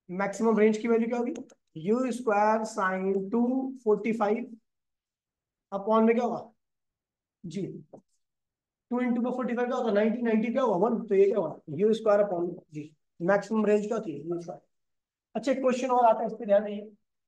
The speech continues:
कहता है किन किन angles पे range same होती है? तो मैंने आपको याद होगा बताया था कि अगर आप दो angle लो, theta one और theta टू,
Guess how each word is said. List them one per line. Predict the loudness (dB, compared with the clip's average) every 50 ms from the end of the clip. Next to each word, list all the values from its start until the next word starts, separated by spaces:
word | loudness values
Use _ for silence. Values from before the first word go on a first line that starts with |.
| _ _ _ _ _ _ _ _ _ 0
कहता | 4 8 8
है | 8 8
किन | 6 2 2 2 4
किन | 4 4 6
angles | 8 8 8 10 10 10 10 10 8
पे | 6 4 6
range | 6 6 4 4 2 0
same | 4 6 6 6 6
होती | 4 0 -2 -6
है? | -8
तो | -4 -2
मैंने | -2 0 0 0
आपको | 0 0 2 6 6
याद | 8 8 8 6
होगा | 4 4 4 2
बताया | 2 2 2 4 2 4
था | 4 4 2 2 0 -8 -14 -20 _ _ _ _ _ _ _ _ _ _ _ _ _ _ _ _ _ _ _ _ _ _ _ _ _ _ _ 4
कि | 6 8 8 8 8 6 4 -2 -8 -14 _ _ _ _ _ _ _ 8
अगर | 10 12 12 12
आप | 12 8 8
दो | 10 10
angle | 10 10 10 10 8 8
लो, | 8 6 4 2 -2 -8 -10 -8
theta | -6 -2 2 4 4
one | 6 6
और | 6 6 4
theta | 2 0 0 0 0
टू, | 0